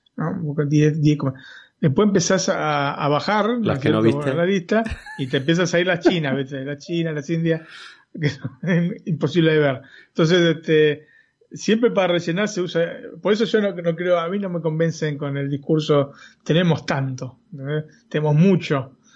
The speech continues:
Speaker 1: porque generalmente lo mucho está, este, está, este, compuesto por uno o dos de, de gran calidad y noventa y ocho más o menos, bueno, ochenta muy malos y otros veinte más o menos.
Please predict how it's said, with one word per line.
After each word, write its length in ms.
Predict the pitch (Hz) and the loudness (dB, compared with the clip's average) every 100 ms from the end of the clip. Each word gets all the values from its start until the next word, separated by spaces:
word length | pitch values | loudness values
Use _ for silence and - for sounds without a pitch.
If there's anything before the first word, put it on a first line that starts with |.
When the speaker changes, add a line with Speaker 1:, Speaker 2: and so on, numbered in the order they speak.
| _ _ | _ _
Speaker 1:
porque 280 | 156 143 147 | -2 0 0
generalmente 500 | 160 185 190 208 175 | 2 2 2 2 4
lo 160 | 160 160 | 4 2
mucho 560 | 247 254 - 202 220 | 2 2 0 0 0
está, 400 | 175 165 165 180 - _ _ _ - | 0 0 -2 -2 -8 _ _ _ -10
este, 960 | 151 123 - 139 135 135 135 143 - - _ - | -8 -8 -4 -2 -2 -4 -6 -8 -10 -16 _ -12
está, 500 | 175 - 143 151 - - - _ - 180 | -8 -2 -2 -2 -8 -20 -20 _ -14 -12
este, 260 | 135 - 160 | -10 -8 -6
compuesto 760 | - 156 156 185 170 165 143 | 0 0 2 2 2 -2 -4
por 400 | - 170 151 165 - | 2 2 2 -2 -6
uno 280 | 214 202 180 | -2 2 2
o 40 | |
dos 420 | 190 190 185 - _ _ | 2 0 -2 -10 _ _
de, 220 | - 143 | -12 -10
de 120 | 143 143 | -4 -2
gran 220 | 170 180 | 0 0
calidad 580 | 196 208 190 190 202 - _ _ - | 0 2 2 2 0 -4 _ _ -8
y 140 | 165 | -4
noventa 380 | 147 143 139 147 | -2 -2 -2 0
y 20 | |
ocho 240 | 147 143 147 | 0 2 -2
más 200 | 147 147 | 0 -2
o 40 | |
menos, 460 | 143 139 147 143 - _ _ | -2 -2 -2 -6 -14 _ _
bueno, 320 | - 139 110 _ _ _ _ _ _ _ _ _ _ | -8 -8 -8 _ _ _ _ _ _ _ _ _ _
ochenta 520 | - 143 - 190 175 175 | -2 0 2 2 2 2
muy 160 | 190 | 2
malos 640 | 196 196 202 180 233 - _ _ - | 2 0 0 0 -2 -6 _ _ -8
y 160 | 180 | -2
otros 260 | 175 170 156 | -2 0 -2
veinte 220 | 180 160 | -2 -4
más 160 | 156 139 | -6 -8
o 60 | 127 | -12
menos. 260 | 117 117 | -16 -20